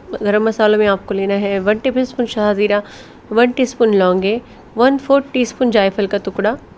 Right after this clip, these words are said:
बारह हरी इलायची और तीन इंच का दालचीनी का टुकड़ा। इसे हम बारीक पीस लेंगे और पीसने के बाद इसे चाहे तो किसी कैरी बैग में बंद करके रख दें या किसी एयरटाइट डब्बे में, ताकि जो इसकी खुशबू है वो बाहर ना जाए।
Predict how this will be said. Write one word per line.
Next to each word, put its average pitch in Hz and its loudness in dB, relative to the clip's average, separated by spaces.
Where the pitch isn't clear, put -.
बारह 208 2
हरी 220 2
इलायची 190 0
और 208 0
तीन 254 2
इंच 226 2
का 226 0
दालचीनी 185 0
का 185 -2
टुकड़ा। 180 -4
इसे 226 0
हम 214 2
बारीक 202 2
पीस 247 -2
लेंगे 247 4
और 214 2
पीसने 220 -2
के 247 -2
बाद 214 2
इसे 214 -2
चाहे 208 0
तो 214 -2
किसी 214 -8
कैरी 202 0
बैग 202 0
में 196 -2
बंद 196 0
करके 214 -2
रख 208 -4
दें 220 2
या 208 2
किसी 202 -4
एयरटाइट 190 -2
डब्बे 185 -4
में, 233 0
ताकि 208 0
जो 220 4
इसकी 214 0
खुशबू 202 0
है 214 2
वो 214 0
बाहर 190 0
ना 202 0
जाए। 214 -2